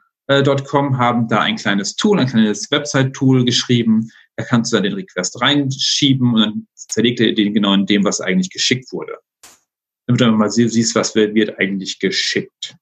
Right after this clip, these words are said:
Genau, aber das ist für die interessant, die halt mit echten Apps zu tun haben. Nicht Web-Apps, sondern tatsächlich, äh, I O S oder Android-Apps.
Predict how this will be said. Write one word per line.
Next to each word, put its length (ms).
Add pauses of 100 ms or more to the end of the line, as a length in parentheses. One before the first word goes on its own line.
(260)
Genau, 200
aber 100
das 120
ist 80
für 60
die 100
interessant, 420
die 40
halt 140
mit 240
echten 280
Apps 240
zu 100
tun 100
haben. 80
Nicht 160
Web-Apps, 380
sondern 180
tatsächlich, 640
äh, 300 (440)
I 160
O 220
S 240
oder 240
Android-Apps. 800